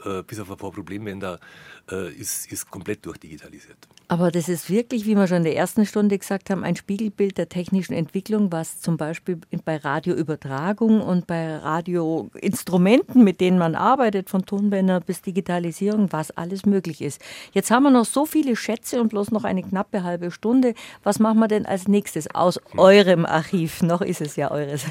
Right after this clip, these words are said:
Speaker 1: Also den Kiermeier, an Josef Kiermeier, den müssen wir auf jeden Fall nehmen.
Speaker 2: Unbedingt.
Speaker 1: Ja.
Speaker 2: Dann spulen wir den Kiermeier.
Speaker 1: Dann
Speaker 2: Magst du ein
Speaker 1: spulen
Speaker 2: bisschen
Speaker 1: wir
Speaker 2: wa-, wa-, woll-, Michael, wolltest du ein bisschen was dazu sagen? Das war ein legendärer Reporter.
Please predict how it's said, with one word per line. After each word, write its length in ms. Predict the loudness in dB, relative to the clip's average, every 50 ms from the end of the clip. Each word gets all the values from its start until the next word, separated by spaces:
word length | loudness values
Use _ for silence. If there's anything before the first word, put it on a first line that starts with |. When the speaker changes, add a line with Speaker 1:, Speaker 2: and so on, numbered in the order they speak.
| -10 -12 _ _ _ -20 -18 -14
Speaker 1:
Also 280 | -10 -8 -6 -8 -8 -10 _ _ _ _ _ _ _ _ _ _ _ _ _ _ _ _ _ _ _ _ _ _ _ _ _ _ _ _ -12
den 240 | -10 -8 -8 -8 -10 -14 _ -12
Kiermeier, 680 | -8 -6 -6 -4 -4 -4 -2 -2 -2 -4 -6 -8 -10 -12
an 100 | -10 -8
Josef 280 | -6 -6 -6 -6 -6
Kiermeier, 440 | -8 -8 -8 -6 -4 -4 -4 -4 -4
den 180 | -6 -8 -8 -8
müssen 260 | -10 -10 -10 -12 -12
wir 60 | -12
auf 80 | -10 -10
jeden 160 | -4 6 10
Fall 160 | 12 12 12
nehmen. 200 | 12 12 8 4
Speaker 2:
Unbedingt. 420 | 2 0 -2 -2 -2 -4 -6 -10 _
Speaker 1:
Ja. 220 | -4 -4 -4 -4 -6 _ _ _ _ _ _ _ _ -20 -20 _ _ _ _
Speaker 2:
Dann 180 | -8 -6 -6 -6
spulen 260 | -2 0 2 2 4
wir 80 | 2 2
den 160 | 0 -2 -4
Kiermeier. 360 | -2 0 0 2 4 4 4
Speaker 1:
Dann 80 | 4 4
Speaker 2:
Magst 260 | 2 2 0 0 0
du 40 | 0
ein 40 | 2
Speaker 1:
spulen 200 | 2 2 4 4
Speaker 2:
bisschen 0 |
Speaker 1:
wir 300 | 4 2 2 -2 -6 -6
Speaker 2:
wa-, 20 |
wa-, 40 | -4 0
woll-, 200 | 0 0 0 -2 -4
Michael, 320 | -4 -2 0 0 2 2
wolltest 200 | 0 0 0 -2
du 20 | -4
ein 40 |
bisschen 160 | -4 -2 -2 -2
was 140 | -2 -2
dazu 260 | -4 -6 -6 -6 -6 -4
sagen? 280 | -4 -4 -2 0 -2
Das 100 | -2 0 -2
war 80 | -2
ein 140 | 0 0 0
legendärer 1040 | 0 -2 -2 -2 0 -2 -2 -2 -4 -4 0 2 4 4 4 4 2 2 0 0 0
Reporter. 640 | -2 -2 -4 -2 -2 0 0 0 -2 -4 -8 -8